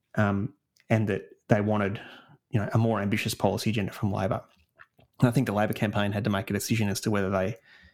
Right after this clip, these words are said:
chased those voters or whether they chased the other cohort of voters who were, didn't like the Liberal Party, didn't like Scott Morrison, but,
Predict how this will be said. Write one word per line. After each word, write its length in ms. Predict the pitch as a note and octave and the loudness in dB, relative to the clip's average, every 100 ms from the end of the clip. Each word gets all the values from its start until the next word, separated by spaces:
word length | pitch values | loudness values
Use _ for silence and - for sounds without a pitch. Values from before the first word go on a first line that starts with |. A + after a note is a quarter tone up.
| - | -6
chased 240 | - G#2+ - | 2 2 4
those 200 | A#2+ A#2+ | 2 2
voters 420 | B2 F#3+ A3+ - - _ | 0 0 -4 -8 -18 _
or 100 | - | 0
whether 160 | G#2 G2+ | 2 2
they 120 | G2 | 0
chased 440 | - G#2 G2 - | 0 0 0 -2
the 80 | A2 | 2
other 160 | G#2+ A#2+ | 2 2
cohort 360 | - G2 G2 | 0 0 0
of 80 | G#2 | -2
voters 360 | A2+ A2 B2 - | -2 -2 -2 -2
who 240 | - A2+ | 0 0
were, 420 | G#2 G#2+ G#2 G#2 - _ _ _ _ _ _ _ _ _ - | 2 0 0 0 -4 _ _ _ _ _ _ _ _ _ 2
didn't 240 | B2 A2+ | 2 4
like 300 | G#2 A2 - | 2 2 0
the 80 | G#2 | -2
Liberal 260 | G#2 G#2 G#2+ | -2 -2 -2
Party, 320 | G2+ G2 G#2+ | 0 0 0
didn't 160 | A2+ | -2
like 260 | G#2 G#2 G2 | 0 -2 -2
Scott 240 | - - | -2 0
Morrison, 540 | G#2 G#2 G2+ - G2 G2+ | 0 0 -2 0 -2 2
but, 260 | G#2+ F#2+ | 0 0